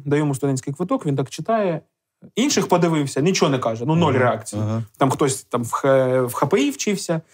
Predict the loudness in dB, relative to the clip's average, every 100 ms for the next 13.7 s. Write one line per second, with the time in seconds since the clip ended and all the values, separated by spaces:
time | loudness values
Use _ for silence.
0 | _ _ 0 0 2 -2 -2 -8 _ _
1 | -10 -4 -2 -2 -2 -2 0 -2 -2 -2
2 | -2 0 2 0 0 -4 -4 -2 0 0
3 | 0 -2 -2 -4 _ _ _ _ _ 0
4 | 0 2 2 2 0 0 0 -2 -2 -4
5 | -2 0 2 2 0 0 0 0 0 0
6 | 0 -2 -2 -2 0 2 0 0 -2 -2
7 | -4 -6 -4 -2 -2 -2 -2 0 0 0
8 | 0 0 -4 _ _ -20 _ _ _ 0
9 | 2 2 4 6 6 6 4 2 0 2
10 | 0 0 -2 0 2 0 2 -2 -2 0
11 | 0 0 -2 0 2 2 -2 -10 -12 _
12 | _ _ _ _ _ _ 2 2 0 -2
13 | 0 2 2 2 0 -2 -6